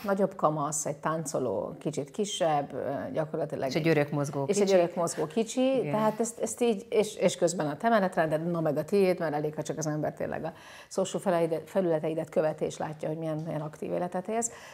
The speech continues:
Speaker 1: Szóval, hogy hogy? Tehát, hogy a szervezés, a logisztika. Ö, arra is hallottam, láttam utalást, hogy rájöttetek arra, hogy, hogy valami segítséget érdemes
Speaker 2: Van. Igen.
Speaker 1: kívülről kérni,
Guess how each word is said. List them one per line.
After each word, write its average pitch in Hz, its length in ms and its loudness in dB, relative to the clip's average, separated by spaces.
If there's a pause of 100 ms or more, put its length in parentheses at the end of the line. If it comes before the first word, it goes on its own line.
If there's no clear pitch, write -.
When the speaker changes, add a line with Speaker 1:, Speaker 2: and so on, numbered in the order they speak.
Speaker 1:
Szóval, 190 220 4
hogy 247 120 4
hogy? 151 460 4 (180)
Tehát, 170 280 0
hogy 180 120 0
a 190 40 2
szervezés, 160 720 2
a 196 140 -4
logisztika. 147 760 0 (360)
Ö, - 60 -2 (600)
arra 214 200 6
is 202 140 4
hallottam, 175 500 8
láttam 165 320 4
utalást, 165 400 4
hogy 175 140 4
rájöttetek 165 460 4
arra, 165 160 2
hogy, 165 200 2
hogy 170 220 -2
valami 190 420 4
segítséget 156 840 0
érdemes 214 760 4 (200)
Speaker 2:
Van. 180 100 4
Igen. 240 80 8
Speaker 1:
kívülről 180 360 8
kérni, 214 540 6